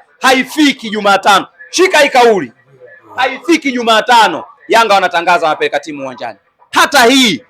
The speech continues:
wanajua kabisa wakigomea kitakachokuja kuwatokea cha mwaka elfu moja mia tisa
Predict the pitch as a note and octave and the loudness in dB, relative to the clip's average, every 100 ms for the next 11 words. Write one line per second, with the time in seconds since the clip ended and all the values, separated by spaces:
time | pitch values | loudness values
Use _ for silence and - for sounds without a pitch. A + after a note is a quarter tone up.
0 | _ - A#3 A3+ A#3 C4 - G#3+ A#3 F3 | _ 0 2 2 2 0 2 -2 -2 -4
1 | C#3 F3+ G#3+ A3 G#3 A3+ A#3+ A3+ C3+ - | -2 0 0 -2 -2 0 2 0 -2 -6
2 | - - - G3 G#3 G3 F#3+ G3 F#3 C4+ | -18 -20 -14 -2 -2 0 -2 -2 -6 -2
3 | C4 B3 G3+ F#3 F#3+ G3+ F#3+ C#3+ - _ | 0 2 0 0 -2 -2 -2 -2 -6 _
4 | - E3 G3+ G3+ E3 D3 D3 F#3+ A3 G#3+ | -8 -4 -2 -2 -4 -6 -8 -4 -2 -2
5 | E3 C#3+ A3 - A3 | -4 -6 -12 -10 -10